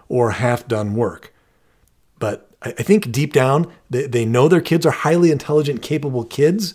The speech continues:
and beings. But for some reason, when it comes to chores, their kids are suddenly incompetent. And parents feel guilty when their kids cry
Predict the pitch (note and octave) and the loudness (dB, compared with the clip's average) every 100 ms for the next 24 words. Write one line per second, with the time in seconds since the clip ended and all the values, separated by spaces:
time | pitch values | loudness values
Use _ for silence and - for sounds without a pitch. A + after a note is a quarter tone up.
0 | - A#2+ A2+ D#3 A#3+ C4+ G3+ - - - | -6 -6 -2 0 0 0 -4 -8 -20 -20
1 | - _ - B2+ C#3+ A#3+ C4 G#3 F#3 D#3+ | -20 _ -12 -8 -2 2 4 4 2 0
2 | F3+ D#3+ C3+ - E3 E3 F#3 F3+ - _ | 0 0 -2 0 4 4 2 -2 -10 _
3 | _ _ _ _ - B2 - D3+ C3 - | _ _ _ _ -8 -6 -2 0 0 2
4 | D3+ C#3+ B2 A#2 B2 G#2 - C#2+ - _ | 2 2 -2 -4 -4 -6 -8 -18 -20 _
5 | _ - A2 C3+ C#3 - C3 A#2+ A2 G3 | _ -12 -6 -2 -2 -2 -2 -2 4 6
6 | G#3+ D3 B2+ B2 A2 A2+ G2+ - C#3 B2+ | 6 2 0 -2 -2 -4 -8 -2 4 6
7 | B2+ B2 | 6 2